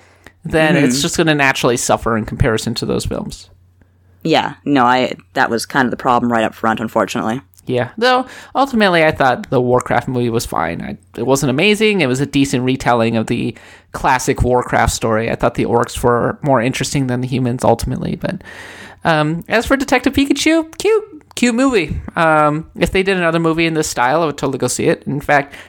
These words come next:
Speaker 1: it
Speaker 2: Oh, yeah.
Speaker 1: sounds like they're doing one, but this time it's starring a Pokemon trainer, so we can get more Pokemon battles.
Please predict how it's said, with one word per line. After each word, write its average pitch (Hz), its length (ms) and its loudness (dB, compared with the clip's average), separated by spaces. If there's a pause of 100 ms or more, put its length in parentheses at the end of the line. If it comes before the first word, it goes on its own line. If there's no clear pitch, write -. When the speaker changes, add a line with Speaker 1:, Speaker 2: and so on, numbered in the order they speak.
Speaker 1:
it - 80 -2
Speaker 2:
Oh, 302 60 2
yeah. - 100 -2
Speaker 1:
sounds 170 160 0
like 185 120 0
they're 180 120 2
doing 180 320 0
one, 190 280 0
but 170 240 -2
this 190 160 -4
time 214 300 0
it's 208 80 -2
starring 202 340 0
a 214 40 0
Pokemon 226 480 0
trainer, 113 360 -6
so - 180 -4
we 147 80 -2
can 165 80 0
get 165 120 2
more 165 140 2
Pokemon 180 420 0
battles. - 440 -6